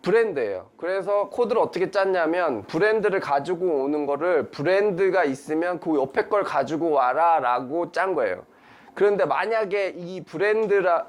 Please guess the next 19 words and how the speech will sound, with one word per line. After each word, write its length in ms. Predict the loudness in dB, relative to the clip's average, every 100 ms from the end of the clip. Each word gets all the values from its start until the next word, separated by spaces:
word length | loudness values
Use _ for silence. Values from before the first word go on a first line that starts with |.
| -6
한글로 580 | -2 0 2 2 2 0
브랜드가 520 | 0 0 2 0 0
기본값인데 920 | 0 0 2 0 -2 -8 -4 -2 -2
이거를 360 | -4 -4 0 2
영어로 460 | 4 4 4 2
브랜드로 680 | 2 2 2 2 0 0 -2
바꿨다든지 760 | -4 -4 -2 0 -2 -4 -4 -4
뭐 120 | -2
그렇게 300 | -2 -2 0
하면 320 | -2 -2 -2
못 180 | -2 0
찾는 380 | -2 0 0 -2
거죠. 260 | -6 -8 -12 _ -20 -20 -20 -20 -20 _ _
그래서 340 | 0 2 2
그 200 | 2 4
내용이 540 | 4 2 2 0 -2 -2
여기에 1000 | -2 -2 -2 -4 -6 -8 -2 2 2
써놓은 440 | 2 0 2 2 2
거예요. 380 | 2 0 -2